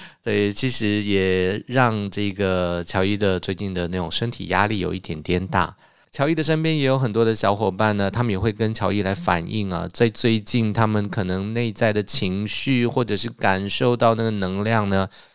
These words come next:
呃，可能有一点点的起伏，比较容易被外界所影响。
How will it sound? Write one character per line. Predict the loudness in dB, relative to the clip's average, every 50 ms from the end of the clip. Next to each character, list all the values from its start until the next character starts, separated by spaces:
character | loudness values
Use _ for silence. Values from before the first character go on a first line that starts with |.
| _ _ _ _ -16
呃， | -10 -6 -6 -4 -4 -4
可 | -2 0 0
能 | 0 2 2
有 | 2 2
一 | 2 2
点 | 0 -2 -2 -2
点 | 0 -2 0
的 | 0 -2
起 | -2 0 0 0 0 0 -2 -6
伏， | -6 -8 -8 -4 -4 -2 -2 -2
比 | -4 -4 -4
较 | -2 0 0
容 | 0 0 -2 -2
易 | -4 -6
被 | -4 0 0 2 2
外 | 2 0 0 2 2 2 2 0
界 | -2 -4 -6 -2 0 0 0
所 | 0 0 -2 -2 -2
影 | -2 -4 -6 -6 -4 -2
响。 | 0 0 0 0 -2